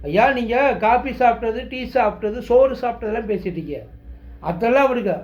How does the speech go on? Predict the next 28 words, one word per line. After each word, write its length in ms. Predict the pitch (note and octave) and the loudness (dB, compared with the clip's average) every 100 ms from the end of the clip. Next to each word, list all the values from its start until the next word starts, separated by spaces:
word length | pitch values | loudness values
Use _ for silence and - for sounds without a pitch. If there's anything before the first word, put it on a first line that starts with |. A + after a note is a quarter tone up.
| - | -8
உங்க 200 | G#3 G3 | -4 -4
ஃபீலிங்ஸ் 600 | - E4 G#4+ A4 F4+ - | 0 2 4 2 0 -2
எனக்கு 460 | B3 G3 F3+ A3 | -2 -2 -6 -4
புரியுது, 260 | G#3+ G3 - - _ _ _ - _ _ _ | -4 -4 -8 -20 _ _ _ -20 _ _ _
நான் 180 | G3 G#3+ | 0 2
அந்த 120 | F#3+ | 0
ஃபீலிங்ஸ்ல 560 | F#3 E4 F#4 D#4+ C4 A3 | 0 2 4 2 -2 -2
நான் 160 | F3 - | -2 2
ஷேர் 280 | A#3 D4 D#4 | 4 4 2
ஆகிக்கிறேன். 540 | G3+ E3+ B2+ E3+ D#3+ - - _ _ _ _ _ _ | 0 -2 -6 -4 -4 -8 -20 _ _ _ _ _ _
அதனால 500 | G3 A#3+ C4 D#4+ C#4+ | 2 4 6 6 4
நீங்க 200 | B3 A#3+ | 0 -2
என்ன 80 | D4 | -2
பண்ணணும், 320 | C4+ A#3+ G3 | 0 0 0
but 20 | |
என் 260 | A3 F4 G#4+ | 2 2 2
ஃபீலிங்ஸை 500 | G4 G#4 G4+ - G4+ | 0 0 -2 -2 0
நீங்க 200 | D#4 D4+ | 0 -2
கொஞ்சம் 280 | C4+ B3 B3 | -2 -2 -4
புரிஞ்சுக்கலாம் 460 | C#4 D#4 D4 B3 | -6 -4 0 2
இல்லையா? 240 | F#3+ F3 F3 | 2 0 0
இந்த 320 | F#3 A3+ B3 | -2 -2 0
நேரத்துல 420 | C4+ C#4+ D#4 C#4+ | 0 -2 -2 -2
போயிட்டு 220 | C#4+ C#4+ | -4 -6
இதை 120 | C4 | -6
நம்ம 260 | A#3 G#3 G3 | -4 -2 -2
பண்ண 300 | G3 G3+ A3 | -2 -2 -2
வேண்டாம். 280 | F#3 E3+ | 0 -2